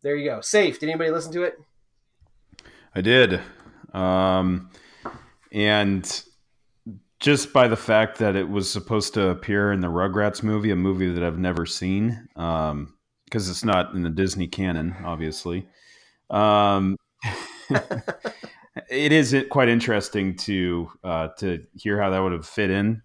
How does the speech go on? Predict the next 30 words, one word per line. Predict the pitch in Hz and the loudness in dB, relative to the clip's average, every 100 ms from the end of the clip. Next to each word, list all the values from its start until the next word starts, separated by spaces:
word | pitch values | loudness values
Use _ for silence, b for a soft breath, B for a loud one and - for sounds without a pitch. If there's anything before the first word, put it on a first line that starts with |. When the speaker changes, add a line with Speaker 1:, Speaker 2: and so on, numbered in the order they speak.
| - | -12
Speaker 2:
Be-, | 87 - _ | -14 -14 _
I, | 113 | 0
I | 107 | 2
remember | 123 151 139 | 2 4 4
watching | 110 104 - | 4 2 0
the | 87 90 | -4 -4
Nickelodeon | 90 87 90 80 76 | -4 -2 -2 -2 -6
show, | - 76 78 78 b b b b | -8 -6 -6 -8 b b b b
and | 95 98 | -2 0
apparently, | 95 147 147 123 110 101 95 - | 2 2 4 2 2 2 0 -4
uh, | 98 95 69 - - | -4 -4 -4 -10 -20
uh, | 67 | -18
you | 95 | -8
know, | 95 76 76 - 113 _ _ _ _ _ _ _ _ _ _ - 95 | -6 -6 -8 -12 -20 _ _ _ _ _ _ _ _ _ _ -12 -8
good | 101 139 | 2 2
for | 113 131 117 | 2 2 2
Bowie | 90 104 104 104 98 90 - | 4 4 4 4 2 0 -6
and | - 98 92 | -4 -2 0
good | 113 98 | -2 -2
for | 113 | -2
the | 92 | -2
director | 95 95 98 98 | 0 0 0 -2
and | 90 | -4
the | |
creators | 87 98 90 90 90 | -4 -2 0 0 -4
trying | - 95 90 87 | -4 -4 -4 -6
to | - 87 | -8 -8
bring | 80 95 87 | -6 -4 -4
in | 87 85 | -4 -6
some, | 82 90 85 82 80 | -8 -8 -6 -4 -6